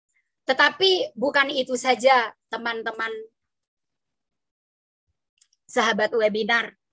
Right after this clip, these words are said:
Ternyata menulis itu adalah candu seperti katanya Pak Jonet. Saya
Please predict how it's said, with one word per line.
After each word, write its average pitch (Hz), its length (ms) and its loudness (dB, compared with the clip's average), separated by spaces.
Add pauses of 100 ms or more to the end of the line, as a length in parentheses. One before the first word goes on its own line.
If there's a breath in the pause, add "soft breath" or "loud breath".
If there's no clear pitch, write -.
(380)
Ternyata 269 560 0
menulis 285 400 -2
itu 277 480 -2 (160)
adalah 240 480 6
candu 247 480 -4
seperti 226 480 -6
katanya 202 400 -6
Pak 190 160 -6
Jonet. 196 400 -8 (400 loud breath)
Saya 277 400 6